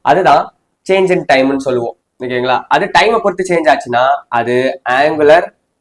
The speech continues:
displacement. இதுவே இந்த angular டிஸ்பிளேஸ்மெண்ட்டே சேஞ்ச் ஆச்சுன்னா, அதுதான்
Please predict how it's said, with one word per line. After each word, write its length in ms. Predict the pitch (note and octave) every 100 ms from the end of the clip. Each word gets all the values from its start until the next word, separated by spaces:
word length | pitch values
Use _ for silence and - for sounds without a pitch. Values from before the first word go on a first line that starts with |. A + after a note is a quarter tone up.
| _ _ A#2
displacement. 760 | B2 - D3 B2+ - A2+ G#2 - _ _ _
இதுவே 560 | C3+ F#3+ A#3+ D#3 F#3+ - -
இந்த 180 | B2+ B2
angular 540 | C3+ G#3 A#3+ A#3 D#3+
டிஸ்பிளேஸ்மெண்ட்டே 640 | D#3+ A#3+ B3 A#3+ A3 A#3+ A#3 G3+
சேஞ்ச் 320 | G3 F#3+ E3
ஆச்சுன்னா, 580 | - B2+ B2 C3+ C#3 C#3 _ _ _ _
அதுதான் 760 | - B2+ D#3+ F#3 D3 C3 C#3